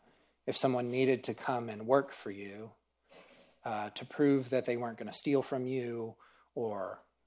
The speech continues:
run away if they were your slave or your servant, they would give you their coat, their overcoat that they would use to sleep with to keep them warm at night, so that at the end of the workday,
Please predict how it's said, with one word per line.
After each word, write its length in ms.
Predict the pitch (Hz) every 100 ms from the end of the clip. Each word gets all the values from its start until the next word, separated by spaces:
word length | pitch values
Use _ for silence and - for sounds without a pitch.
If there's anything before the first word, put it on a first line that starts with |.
| _ 135
run 160 | 135
away 600 | 127 117 113 113 117 127
if 120 | 143 -
they 140 | 110
were 120 | 104
your 120 | 101
slave 400 | 101 - 113 117
or 60 | 113
your 140 | 107
servant, 420 | 101 127 123 123 -
they 100 | 113
would 160 | 110
give 200 | - 113
you 80 | 104
their 280 | 101 98 - _ _ _
coat, 300 | - 123 -
their 180 | 110 -
overcoat 600 | 139 127 110 - 110 -
that 120 | -
they 80 | 113
would 200 | 104 -
use 160 | 110
to 120 | - 104
sleep 300 | - 139 -
with 160 | 104
to 80 | 110
keep 220 | - 127
them 160 | 113 107
warm 200 | 120 143
at 120 | 151
night, 280 | 151 170 - _ - - -
so 140 | 147
that 80 | 120
at 160 | 110
the 120 | 110 110
end 220 | 156 143
of 100 | 127
the 80 | 113
workday, 640 | 113 151 - 113 98 101